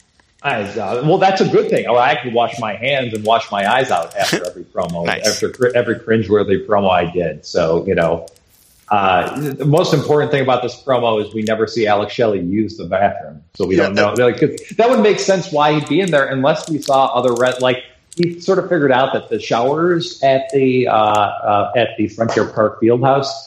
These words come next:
Speaker 1: were right by there. So the wrestlers would basically have to walk by there. So potentially he was looking for people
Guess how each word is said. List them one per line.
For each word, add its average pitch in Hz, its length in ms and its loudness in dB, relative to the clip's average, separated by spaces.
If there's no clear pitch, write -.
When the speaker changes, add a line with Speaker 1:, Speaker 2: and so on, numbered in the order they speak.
Speaker 1:
were 127 160 2
right 135 340 0
by 131 220 2
there. 101 260 -2
So 110 220 -2
the 104 100 -4
wrestlers 113 400 -2
would 110 140 -6
basically 117 400 0
have 110 240 0
to 98 60 -12
walk 127 440 0
by 98 120 2
there. 92 260 -2
So 107 180 -8
potentially 143 480 -2
he 131 100 2
was 104 160 -2
looking 135 300 0
for 117 100 -6
people 123 580 2